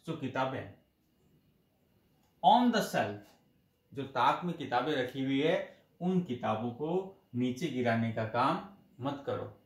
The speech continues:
थ्रो वैसे कहते हैं फेंकने को। There, look, अरे देखो।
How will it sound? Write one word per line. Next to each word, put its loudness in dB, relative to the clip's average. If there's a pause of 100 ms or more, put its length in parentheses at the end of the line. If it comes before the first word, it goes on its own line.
(280)
थ्रो -2
वैसे -4
कहते -2
हैं -8
फेंकने -2
को। -14 (2000)
There, 4 (480)
look, 0 (880)
अरे 4
देखो। 6